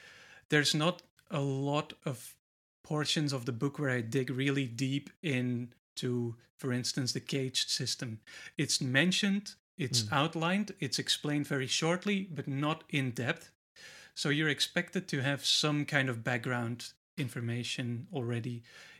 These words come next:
Speaker 1: You're supposed to be able to, for instance, play the pentatonic scale. But if you can do that, this book is already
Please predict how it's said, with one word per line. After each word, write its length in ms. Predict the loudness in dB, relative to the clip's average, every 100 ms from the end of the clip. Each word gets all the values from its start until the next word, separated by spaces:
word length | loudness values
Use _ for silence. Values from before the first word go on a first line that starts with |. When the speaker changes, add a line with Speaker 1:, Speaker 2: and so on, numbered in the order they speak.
| -6
Speaker 1:
You're 80 | -2
supposed 520 | -2 -2 -2 0 -2
to 60 | -2
be 160 | 0
able 360 | 0 -2 -6 -8 -14 -20 -20 _ -8
to, 360 | -4 -2 -4 -8 _ _ -8
for 160 | -2
instance, 680 | 0 0 -4 -4 -4 -6 -8 -12 _ 0
play 140 | 4
the 80 | 4
pentatonic 580 | 2 -2 -4 -4 -4 -4
scale. 340 | -6 -6 -14 -20 _ _
But 100 | 0
if 100 | 2
you 60 | 2
can 160 | 4
do 140 | 4 6
that, 280 | 4 2 -6 _
this 280 | 0 2 2
book 240 | 2 -2 -2 -8
is 160 | -2 0
already 520 | 4 4 4 0